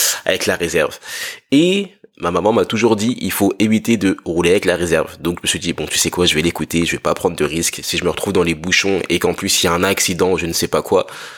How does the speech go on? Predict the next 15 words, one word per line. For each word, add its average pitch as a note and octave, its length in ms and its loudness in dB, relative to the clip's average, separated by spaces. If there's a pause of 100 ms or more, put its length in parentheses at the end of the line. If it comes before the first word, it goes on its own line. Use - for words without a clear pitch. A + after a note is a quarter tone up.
(240)
je - 120 -8
vais F2+ 80 2
être - 120 -4 (340)
dans, F#2 340 4 (180)
<laughs> - 160 -8
dans, E2 320 0
dans F2 140 2
les F2 180 2
embrouilles F#2 540 0
et - 20 -4
j'en E2 140 -4
ai E2 100 -2
vraiment G2+ 320 2
pas G2+ 140 0
besoin G2 340 0